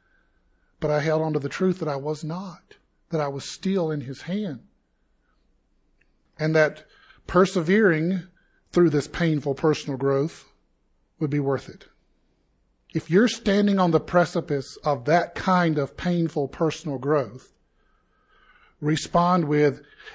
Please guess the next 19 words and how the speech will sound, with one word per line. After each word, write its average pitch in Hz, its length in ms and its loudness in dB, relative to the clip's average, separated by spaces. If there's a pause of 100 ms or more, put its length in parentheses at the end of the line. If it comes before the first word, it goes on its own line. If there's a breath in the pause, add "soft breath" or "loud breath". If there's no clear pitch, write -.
"Yes, 170 480 2
Lord, 151 500 2 (220 soft breath)
I 156 180 0
will 147 180 0
go." 135 360 -4 (1400)
Just 196 180 -2
say 190 200 4
it. - 220 -10 (260)
Just - 220 -2
say 185 220 2
it 226 60 2
and 160 160 -2
do 151 200 -2
it. - 260 -10
"Yes, 190 420 2
Lord, 180 380 6
I 185 240 6
will 170 300 4
go. 147 460 4